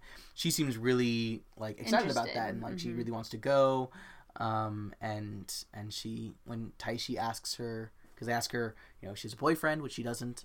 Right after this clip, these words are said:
Speaker 1: Her last relationship, eight months ago. And what her type is. And she says that she likes cool guys.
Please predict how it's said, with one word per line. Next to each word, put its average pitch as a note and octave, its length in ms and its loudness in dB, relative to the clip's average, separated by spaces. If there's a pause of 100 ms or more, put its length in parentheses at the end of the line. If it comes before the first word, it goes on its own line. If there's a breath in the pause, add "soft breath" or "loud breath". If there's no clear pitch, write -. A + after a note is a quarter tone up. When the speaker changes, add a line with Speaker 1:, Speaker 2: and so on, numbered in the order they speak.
Speaker 1:
Her B2 80 -2
last B2 180 2
relationship, D3 600 0 (100)
eight G2 140 -10
months B2+ 240 -2
ago. B2+ 420 0 (500 soft breath)
And A2 540 -2 (100)
what A2+ 180 -4
her A#2 100 -8
type D3 340 -4
is. G2+ 480 -8 (1200 soft breath)
And B2 360 -2
she - 200 -6
says C3+ 220 -4
that - 100 -12
she - 100 -4
likes D#3+ 160 -4
cool G3+ 240 -2
guys. G2 500 -6